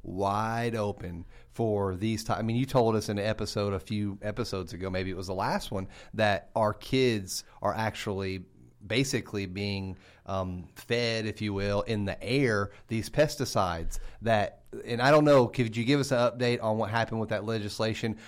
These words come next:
where they were wanting to make the weed killer even stronger because of the hybrid, the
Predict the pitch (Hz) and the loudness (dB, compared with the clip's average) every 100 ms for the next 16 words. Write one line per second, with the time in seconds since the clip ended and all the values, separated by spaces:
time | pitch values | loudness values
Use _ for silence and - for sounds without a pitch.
0 | - 117 117 113 113 127 127 113 110 104 | -4 0 4 4 4 4 4 2 0 0
1 | 98 113 110 - 107 98 113 107 - - | -2 -2 -2 0 0 0 -2 -4 -4 2
2 | 113 113 110 110 110 - 101 95 95 90 | 2 2 0 -2 -2 -2 -2 -2 -6 -2
3 | 110 110 110 110 107 - - 90 95 90 | 0 0 -2 -4 -4 -14 -20 -6 -4 -4
4 | 90 | -6